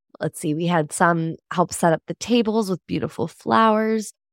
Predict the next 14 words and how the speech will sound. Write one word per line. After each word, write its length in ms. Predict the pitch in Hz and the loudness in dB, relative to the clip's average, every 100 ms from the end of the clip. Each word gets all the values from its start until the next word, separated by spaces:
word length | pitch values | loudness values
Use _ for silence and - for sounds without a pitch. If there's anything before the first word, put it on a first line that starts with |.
| _ | _
We 80 | 180 | -2
had 80 | |
a 60 | 170 | -2
friend 380 | - 185 180 180 | -2 0 0 0
play 220 | - 175 | -2 -2
some 240 | - 160 | -2 -4
live 280 | 156 160 151 | 0 0 0
music, 560 | 160 180 196 202 202 185 | -2 0 0 2 0 -2
a 60 | |
few 260 | 170 - 170 | -6 -4 -4
songs 420 | 160 180 185 185 | -2 0 2 2
on 160 | 185 175 | 2 0
the 60 | |
guitar, 720 | 156 156 - 202 196 196 190 | 0 0 0 2 4 4 4